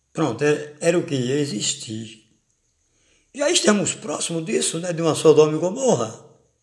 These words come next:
Já estamos próximos, já estamos caminhando para isso. Tá muito longe, não. Imagine se não fosse Jesus. Então, que esperança nós tínhamos? Nenhuma. Nenhuma.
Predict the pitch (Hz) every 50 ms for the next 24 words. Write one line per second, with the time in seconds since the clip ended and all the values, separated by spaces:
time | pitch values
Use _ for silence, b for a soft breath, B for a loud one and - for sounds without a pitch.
0 | _ _ _ _ _ _ _ _ _ _ _ _ _ _ - - - - - -
1 | - - 190 208 240 - - - - - 139 139 180 180 - - 220 220 - 233
2 | 226 226 220 214 226 220 220 233 233 220 190 208 233 220 - - - - - -
3 | - - _ _ _ _ _ _ _ _ _ _ _ _ - 202 202 214 226 220
4 | 233 214 220 226 214 170 214 185 147 160 185 202 180 143 - - - - - -
5 | _ _ _ _ _ _ _ _ _ _ _ _ _ _ _ _ _ _ _ _
6 | _ _ _ _ - 302 330 349 247 165 131 131 135 160 175 180 170 - - 214
7 | 208 196 170 - - 151 156 151 156 185 208 214 180 120 107 113 110 110 - -
8 | - - - _ _ _ _ _ _ _ _ _ _ _ - 277 269 - - 320
9 | 302 - 359 392 - - - - 175 160 143 135 135 131 135 - 131 127 127 113
10 | - - - 123 117 110 104 101 98 - - - - - 185 202 190 185 202 214
11 | 175 139 - - - _ _ _ _ _ _ _ _ _ _ _ _ _ 196 202
12 | 214 214 180 135